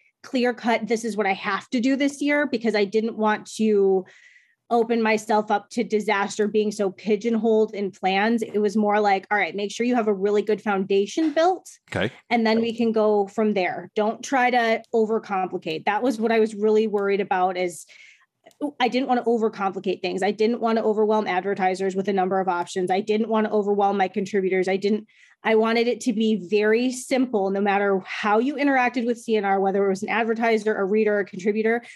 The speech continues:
Speaker 1: that it was simple and people understood the process and no one felt overloaded when they were interacting with me. So that's been the goal. And I think overall, that's gone pretty well. And I think that that's also helped me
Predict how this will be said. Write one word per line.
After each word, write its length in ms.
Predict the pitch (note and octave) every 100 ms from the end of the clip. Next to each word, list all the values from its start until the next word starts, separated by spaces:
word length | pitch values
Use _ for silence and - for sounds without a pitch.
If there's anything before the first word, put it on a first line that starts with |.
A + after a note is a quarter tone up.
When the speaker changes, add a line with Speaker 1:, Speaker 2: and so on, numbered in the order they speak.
| -
Speaker 1:
that 120 | G#3
it 60 | G3
was 220 | F#3+ -
simple 640 | - - G#3+ G#3+ F#3 - -
and 140 | G#3
people 300 | G3 G#3+ F#3+ -
understood 440 | F#3+ B3 B3 D4
the 60 | C#4
process 640 | B3+ G#3+ G#3+ G#3 G3+ - - - -
and 300 | G#3 G#3 G#3
no 140 | G3+ G3+
one 200 | A3 A3
felt 260 | A3+ G#3+
overloaded 640 | G#3+ G3 G#3 G3 G3 F#3+
when 160 | F#3+ F#3+
they 100 | G3
were 100 | F#3+
interacting 500 | F#3 F3 E3 D#3 E3+
with 160 | D#3+ -
me. 200 | - F#3+
So 180 | - G#3+
that's 380 | G#3+ A#3 -
been 320 | A#3+ B3+ C4+ D4
the 100 | D4+
goal. 380 | A#3 A3 G3+
And 160 | G#3 G#3
I 60 | G3+
think 200 | A3 G#3+
overall, 680 | G#3 G3+ A#3+ A3+ G#3 G#3+ G#3+ _ - - - _ _ _
that's 360 | G3+ G3 - - -
gone 200 | A#3+ A#3
pretty 260 | A#3 C#4 C4+
well. 220 | A3 A3
And 140 | G#3
I 60 | A3+
think 160 | C#4
that 120 | B3+ A#3
that's 200 | A#3 A3
also 300 | A3+ A3+ A3
helped 360 | G#3+ F#3 -
me 360 | A#3+ A3+ F#3+